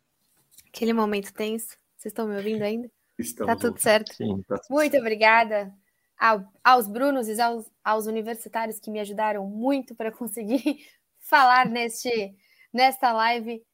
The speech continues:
Speaker 2: Foi um boicote.
Speaker 1: Ai, ai. Exatamente. É... Nossa, eu não sei nem por onde começar. Não sei se você fez uma pergunta pra mim,
Speaker 2: Eu te dei boa
Speaker 1: mas
Speaker 2: tarde só.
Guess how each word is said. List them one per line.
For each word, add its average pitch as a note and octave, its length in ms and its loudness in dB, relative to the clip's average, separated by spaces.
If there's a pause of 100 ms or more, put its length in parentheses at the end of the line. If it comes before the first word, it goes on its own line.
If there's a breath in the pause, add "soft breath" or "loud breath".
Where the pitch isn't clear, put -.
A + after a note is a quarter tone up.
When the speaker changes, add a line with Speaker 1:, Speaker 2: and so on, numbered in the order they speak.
Speaker 2:
Foi D#3 120 -2
um D#3+ 40 -2
boicote. F3+ 320 6
Speaker 1:
Ai, C#3 100 8
ai. - 320 -2 (600)
Exatamente. G#3+ 920 -4 (800)
É... F#3+ 1080 -4 (540)
Nossa, C#4 260 0
eu A#3 140 -2
não C4+ 140 -4
sei C#4 180 0
nem D#4 280 -2
por D4+ 160 -6
onde D#4 180 -4
começar. D4 360 -4
Não F#4+ 80 -8
sei B4+ 120 2
se - 60 -12
você F#4 80 -4
fez E4+ 120 -4
uma D4+ 120 -6
pergunta A#3 380 -6
pra G3+ 160 -6
mim, B3 240 -6 (340)
Speaker 2:
Eu F#3 80 0
te B3 60 -2
dei C4 80 4
boa C4+ 120 6
Speaker 1:
mas C4 300 4
Speaker 2:
tarde C#3 280 2
só. A#2 100 -2